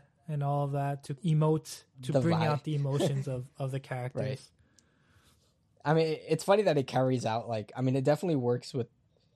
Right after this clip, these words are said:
Speaker 2: you know, the, the village people find out the romance between, uh, Shichichiro and, uh, Shino, and it's, like, this huge dramatic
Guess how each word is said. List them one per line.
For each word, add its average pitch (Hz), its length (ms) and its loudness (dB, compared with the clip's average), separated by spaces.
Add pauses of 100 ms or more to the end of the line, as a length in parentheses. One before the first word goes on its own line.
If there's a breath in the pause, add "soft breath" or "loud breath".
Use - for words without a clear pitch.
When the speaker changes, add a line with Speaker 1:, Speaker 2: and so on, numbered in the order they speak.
(160)
Speaker 2:
you 123 100 -10
know, 104 140 -6
the, 104 440 -8
the 123 80 -4
village 123 300 -2
people 120 180 -4
find 110 260 -6
out 107 140 -8
the 107 100 -10
romance 104 380 -14
between, 104 360 -16 (640)
uh, 113 140 -12
Shichichiro 107 640 -10
and, 101 220 -16 (640)
uh, 101 460 -12
Shino, 123 420 -6 (500 soft breath)
and 110 80 -14
it's, - 120 -14
like, 113 160 -16 (240)
this - 300 -10 (100)
huge 107 340 -12
dramatic 101 420 -12